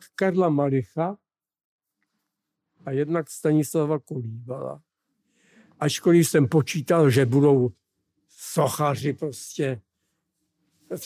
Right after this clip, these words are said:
že to mají vystaráno. Karel Nepráš nebo Vladimír Janoušek, který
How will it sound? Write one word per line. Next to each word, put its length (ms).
že 140
to 120
mají 180
vystaráno. 760
Karel 380
Nepráš 760
nebo 380
Vladimír 480
Janoušek, 840
který 300